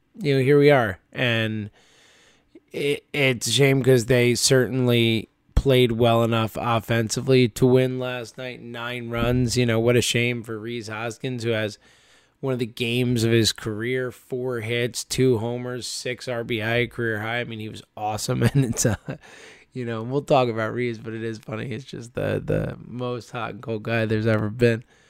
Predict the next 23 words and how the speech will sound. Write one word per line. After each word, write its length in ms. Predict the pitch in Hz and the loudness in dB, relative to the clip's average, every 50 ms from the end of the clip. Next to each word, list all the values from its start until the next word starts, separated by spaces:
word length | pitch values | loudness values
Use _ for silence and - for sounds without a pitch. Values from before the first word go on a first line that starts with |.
| _ _ _ _ _ _ _ _ 139 | _ _ _ _ _ _ _ _ -14
But, 600 | 127 120 123 143 139 139 139 135 135 135 - - | -8 -2 2 4 6 6 8 8 6 6 4 4
you 120 | 165 151 143 | 6 8 10
know, 220 | 139 135 131 127 | 12 12 10 10
for, 400 | 110 - - 139 127 127 117 - | 8 4 4 4 4 4 0 -2
for 180 | - - 135 131 | -6 -8 -8 -6
the 160 | 127 135 135 | -4 -4 -2
offense 520 | 131 135 139 123 - - 139 127 117 - | -2 -2 -4 -4 -4 -6 -6 -6 -8 -10
to 80 | - 123 | -12 -6
put 140 | - 135 127 | -4 -2 -2
up 100 | 113 123 | -2 -2
a 40 | |
nine 380 | 120 120 123 123 123 127 131 120 | -4 -2 -2 0 0 0 -2 -4
spot, 520 | 110 - - - 127 120 120 117 117 110 | -6 -8 -6 -6 -4 -4 -4 -4 -6 -8
for 160 | - - 117 113 | -8 -10 -10 -8
Rhys 360 | 113 123 127 127 123 110 - | -6 -4 -2 0 -2 -2 0
to 100 | - 123 | 2 4
have 220 | 120 117 120 110 113 | 4 6 4 4 2
the 80 | 123 | 2
night 280 | 120 120 117 120 117 98 | 2 4 4 2 0 -2
he 200 | 101 123 127 127 | -4 -6 -6 -6
did, 420 | 117 127 120 120 117 117 110 123 _ _ _ _ _ _ _ _ _ _ _ _ _ _ | -4 -4 -4 -4 -4 -6 -8 -10 _ _ _ _ _ _ _ _ _ _ _ _ _ _
for 220 | _ - 202 214 - | _ 2 4 4 6
Eflin 800 | - 226 240 247 175 - 190 185 170 143 123 117 117 113 110 | 6 8 8 6 6 4 2 2 2 2 0 -2 -4 -8 -8